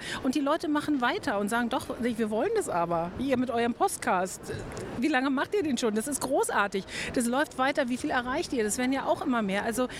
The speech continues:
von daher, ich, ähm, ich bin da immer positiv, wirklich. Es, wir werden die Menschen erreichen, wenn wir weitermachen.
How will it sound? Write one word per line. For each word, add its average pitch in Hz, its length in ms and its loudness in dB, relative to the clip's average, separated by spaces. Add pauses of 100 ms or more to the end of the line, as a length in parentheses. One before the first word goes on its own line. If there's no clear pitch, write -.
(240)
von 269 140 2
daher, 254 300 2
ich, 262 240 -4
ähm, 240 400 2 (360)
ich 262 120 4
bin 247 160 2
da 233 80 2
immer 220 260 0
positiv, 196 580 -2
wirklich. 202 280 0
Es, - 280 0 (300)
wir 214 180 2
werden 240 220 2
die 254 80 0
Menschen 247 320 0
erreichen, 254 460 0
wenn 226 140 0
wir 233 120 0
weitermachen. 175 540 -2